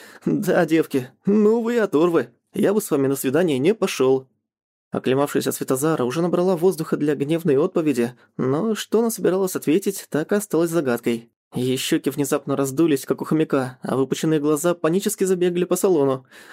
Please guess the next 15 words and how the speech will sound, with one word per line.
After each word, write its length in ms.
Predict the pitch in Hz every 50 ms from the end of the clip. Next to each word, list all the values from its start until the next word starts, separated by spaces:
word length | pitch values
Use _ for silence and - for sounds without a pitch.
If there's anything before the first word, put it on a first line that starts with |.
| - -
Но 380 | - 160 160 170 175 180 185
она 140 | 185 185 185
не 100 | 175 175
растерялась, 640 | 170 175 - - - 165 202 202 - - - - - -
выхватила 500 | - 127 139 151 - 151 139 - 147 147
из-под 240 | 147 - - 139 -
сиденья 340 | - 147 143 151 147 143
бумажный 400 | 139 135 139 139 139 139 - 143
пакет, 460 | 131 - 135 131 - 170 156 135 - _ - - - - _ -
ловко 400 | - 131 135 135 131 - - 117
развернула 420 | 117 127 123 127 127 147 175 196
его 180 | 196 190 180 190
одним 220 | 185 180 190 180
движением 580 | 175 185 180 - - 170 170 175 175 170 175 156
и 300 | 147 156 165 175 180